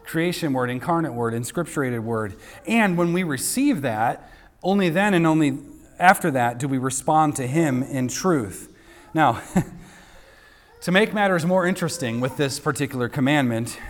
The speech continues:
the dynamic here isn't just the prohibition of making up a lie. It's the prohibition against spreading false reports. Exodus twenty-three, verse one states it this way,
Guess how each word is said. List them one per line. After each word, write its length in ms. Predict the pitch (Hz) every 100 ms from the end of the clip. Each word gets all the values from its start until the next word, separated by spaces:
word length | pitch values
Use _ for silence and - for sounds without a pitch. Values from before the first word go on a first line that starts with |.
| -
the 120 | 143
dynamic 540 | 151 147 185 208 156
here 220 | - 147 139
isn't 340 | 160 165 135
just 260 | 151 - 139
the 60 |
prohibition 640 | - 156 143 131 147 139
of 140 | 123 107
making 360 | 131 131 127
up 120 | 120 117
a 60 |
lie. 520 | 110 139 131 101 78 - - - - _ _ -
It's 160 | 131
the 100 | -
prohibition 680 | 120 175 165 156 165 160 147
against 340 | 131 117 135 -
spreading 400 | - 151 131 123
false 380 | - 131 127 110
reports. 600 | - 160 117 90 - - - - - 539 - - - - - - -
Exodus 440 | 160 - 160 147
twenty-three, 560 | - 165 143 117 156 139
verse 460 | 117 104 143 135 123
one 240 | 151 131
states 320 | - 139 131
it 120 | 120
this 220 | - 165 -
way, 300 | 117 98